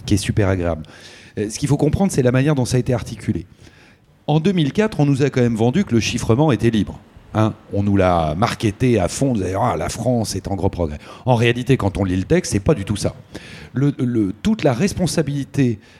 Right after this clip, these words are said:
euh, porte sur le prestataire qui commercialise soit des moyens, donc je vais commercialiser un logiciel qui permet de faire du chiffrement, ou le prestataire qui va rendre des prestations de chiffrement pour compte d'eux. C'est par exemple en blockchain as a service, le prestataire qui opère la blockchain, il est,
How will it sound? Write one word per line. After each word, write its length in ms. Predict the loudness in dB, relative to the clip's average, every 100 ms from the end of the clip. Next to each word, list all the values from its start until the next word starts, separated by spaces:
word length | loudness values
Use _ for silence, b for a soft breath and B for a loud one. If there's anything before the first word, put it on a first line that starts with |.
| B
euh, 240 | 0 2 0
porte 340 | 0 -2 -2
sur 240 | -6 0 2
le 80 |
prestataire 680 | 2 2 2 0 2 0 0
qui 340 | -4 -8 -8 -4
commercialise 480 | 0 0 0 -2 -4
soit 160 | -2 -2
des 100 | -2
moyens, 420 | -2 0 2 0
donc 140 | 0
je 80 | -4
vais 100 | -4
commercialiser 600 | -2 0 0 0 -2 2
un 80 | 2
logiciel 520 | 4 2 -2 0 -2
qui 120 | -2 -2
permet 240 | 0 0
de 60 | -2
faire 120 | -4
du 120 | -4
chiffrement, 480 | -10 -6 -2 -2 -2 B B B B
ou 100 | 0
le 100 | 2
prestataire 560 | 4 2 2 2 2 0
qui 140 | -2
va 160 | 0 2
rendre 340 | 2 2 2
des 100 | 2
prestations 440 | 0 0 0 0 -2
de 40 |
chiffrement 380 | -4 0 2 2
pour 220 | 2 0
compte 200 | 2 0
d'eux. 160 | 0 -2 B B B B B
C'est 140 | -6
par 140 | -4
exemple 320 | 0 0 0 -2
en 120 | 0
blockchain 320 | 0 2 2
as 120 | 0
a 60 | -2
service, 460 | -2 4 4 4 0
le 180 | 0
prestataire 500 | -2 -2 -4 0 0
qui 240 | -2 -4 0
opère 280 | 2 2 2
la 100 | 0
blockchain, 340 | -2 0 -2
il 160 | 0 0
est, 140 | 0